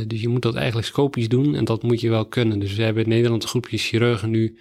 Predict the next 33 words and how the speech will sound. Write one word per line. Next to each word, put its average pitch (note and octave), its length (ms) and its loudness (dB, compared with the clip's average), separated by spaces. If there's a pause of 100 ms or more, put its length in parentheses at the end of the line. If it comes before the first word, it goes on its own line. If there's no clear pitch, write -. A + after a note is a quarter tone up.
(340)
die A2 140 -2
dat, A2 300 -2
eh, A2+ 280 2
onder A2 220 2
leiding A2 380 0
van, G#2+ 300 -2
eh, A2 60 -4
Tsuyoshi A2+ 520 0
Konishi, A#2 520 0
een A2+ 140 0
van G#2+ 140 -2
de G#2+ 80 2
Japanners A2 540 -2
die, G#2+ 360 0
eh, A2 80 -2
ons A2 180 -4
dat G#2+ 120 -2
leert. A2+ 380 0 (760)
Eh, A2 360 0 (300)
ja, A#2+ 220 -2
daar, A2 320 0
daar A#2 140 -2
proberen A2 500 0
we A2+ 60 2
ook A2+ 180 -2
naar A2+ 140 2
elkaars A2 320 -2
video's A2 400 2
te - 100 -8
kijken A2+ 400 -2
en A2 140 -4
dat, A2 260 -8
eh, A2 260 -2